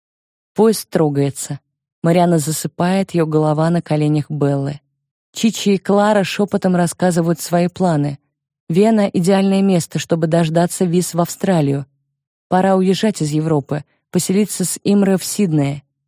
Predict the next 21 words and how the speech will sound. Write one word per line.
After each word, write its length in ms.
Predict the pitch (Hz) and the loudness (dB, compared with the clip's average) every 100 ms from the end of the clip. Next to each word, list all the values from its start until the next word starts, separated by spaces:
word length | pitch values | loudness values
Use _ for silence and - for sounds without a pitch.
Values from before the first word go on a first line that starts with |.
| _ _ _ _ _ 190 | _ _ _ _ _ -2
Я 80 | |
пока 240 | 185 196 196 | 0 0 2
не 140 | 196 | 2
могу 260 | 196 202 175 | 2 2 0
позволить 540 | 170 170 175 180 175 | 0 0 0 0 -2
себе 240 | - 165 165 | -4 -2 0
думать 400 | 165 160 151 170 | 2 0 0 -2
о 80 | |
Вене. 400 | 160 147 139 135 - _ _ - | 0 0 0 -4 -10 _ _ -2
На 140 | 180 | 0
каждой 300 | 202 180 180 | 0 0 0
станции, 480 | - 196 208 196 175 | -2 0 0 0 0
затаив 380 | 160 151 175 156 | 0 0 0 0
дыхание, 560 | 165 - 185 185 180 | -4 -2 0 0 0
жду 220 | 160 151 170 | 0 -2 0
беды. 480 | 180 156 151 139 - _ _ _ _ _ _ _ _ _ - | 0 0 0 -2 -8 _ _ _ _ _ _ _ _ _ -14
Спишска, 680 | - - 196 - - 208 | -8 0 0 0 -2 0
Новая 380 | 196 180 175 180 | 2 2 2 2
Вес. 440 | 165 143 - - _ _ _ _ | 2 -2 -4 -12 _ _ _ _
Попрот 440 | - 185 - 202 - - | -2 -2 0 -2 -2 0
Татры. 520 | 208 185 151 143 | 0 0 -2 -6